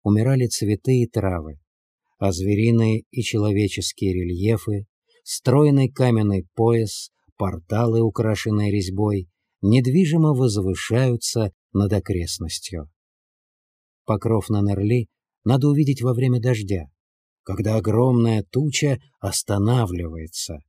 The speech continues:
словно для того, чтобы полюбоваться храмом. Окрестные воды делаются мутно-зелёными, а строение приобретает задумчивость, словно ожидает кого-то.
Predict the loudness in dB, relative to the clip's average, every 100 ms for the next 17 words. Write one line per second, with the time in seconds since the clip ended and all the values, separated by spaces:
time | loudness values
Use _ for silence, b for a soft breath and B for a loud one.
0 | _ _ _ -4 2 2 2 0 0 -2
1 | 2 2 2 -2 b -14 -2 0 2 0
2 | -2 _ _ -2 2 2 2 2 2 0
3 | -2 -4 -6 -6 -6 -4 -6 -8 -14 -20
4 | _ _ _ _ _ _ _ -8 -6 0
5 | 0 0 0 0 2 2 2 -2 _ _
6 | -4 2 4 2 0 0 -2 -4 b 2
7 | 2 2 2 2 2 2 0 -4 -8 -14
8 | _ _ _ _ -2 -2 -2 -2 2 4
9 | 4 2 0 -2 0 -2 0 0 -2 _
10 | _ -12 -10 -8 -6 -2 -2 -2 -4 -4
11 | -6 -8 -16 _ _ -10 -2 0 2 0
12 | -2 -4 _ -2 0 0 0 -4 -4 -10
13 | -10 -8 -6 -8 -10 -16